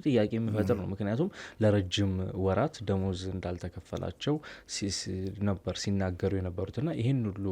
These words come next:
Speaker 1: ወር ለምን ሊያምፁ
Speaker 2: አዎ፣
Speaker 1: ሳይፈልጉ
Speaker 2: የሆነ የውስጥ ትኩሳት አለ እዛ
Speaker 1: ትክክል።
Speaker 2: የፖለቲካ ውስጥ።
Speaker 1: እም፣ እም።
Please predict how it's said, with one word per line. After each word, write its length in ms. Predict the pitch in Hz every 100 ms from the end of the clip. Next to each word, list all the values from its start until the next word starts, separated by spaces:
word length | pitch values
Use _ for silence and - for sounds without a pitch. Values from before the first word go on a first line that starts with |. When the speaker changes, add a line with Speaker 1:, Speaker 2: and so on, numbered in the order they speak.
| 95
Speaker 1:
ወር 180 | 113 165 - -
ለምን 280 | - 98 92
ሊያምፁ 320 | 95 98 101
Speaker 2:
አዎ፣ 80 | 117
Speaker 1:
ሳይፈልጉ 220 | 113 107 127
Speaker 2:
የሆነ 180 | 139
የውስጥ 280 | 135 147 247 -
ትኩሳት 460 | - 117 110 95
አለ 200 | 98 95 101
እዛ 140 | 95 101
Speaker 1:
ትክክል። 200 | 104 110
Speaker 2:
የፖለቲካ 440 | 98 95 101 95 90
ውስጥ። 120 | 90 - - -
Speaker 1:
እም፣ 180 | 104 92 92 -
እም። 160 | 101